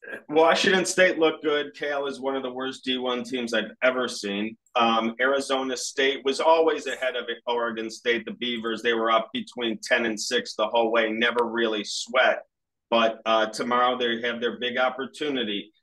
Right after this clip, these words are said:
Uh, most people believe U S C is on the right side of the bubble. I'm with that. But if Arizona State wants to make a claim and a run in an at-large bid, they have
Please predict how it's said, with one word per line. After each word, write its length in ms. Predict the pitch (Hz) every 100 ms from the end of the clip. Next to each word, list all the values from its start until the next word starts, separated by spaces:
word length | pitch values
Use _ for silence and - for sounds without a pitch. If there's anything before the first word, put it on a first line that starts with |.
| _ -
Uh, 140 | 107
most 380 | 110 123 139 -
people 300 | 135 131 117
believe 280 | 123 127 117
U 200 | 123 123
S 160 | 117 -
C 140 | 127
is 140 | 123 117
on 120 | 117
the 80 | 110
right 280 | 113 113 113
side 300 | 123 110 107
of 80 |
the 60 | 104
bubble. 600 | 104 113 117 123 123 -
I'm 280 | 101 110 113
with 160 | 127 135
that. 240 | 143 143 135 - _ _ _ _ -
But 100 | 120
if 140 | 117 127
Arizona 480 | 135 139 139 135
State 420 | 123 - 160 147 113
wants 260 | 127 120
to 80 | 123
make 240 | 123 120
a 60 | 110
claim 480 | - 131 127 135 -
and 140 | 113 110
a 40 |
run 280 | 110 123 127
in 120 | 120
an 120 | 113 110
at-large 480 | 117 113 120 113 107
bid, 240 | 120 123 - -
they 80 | 113
have 440 | 107 - 131 127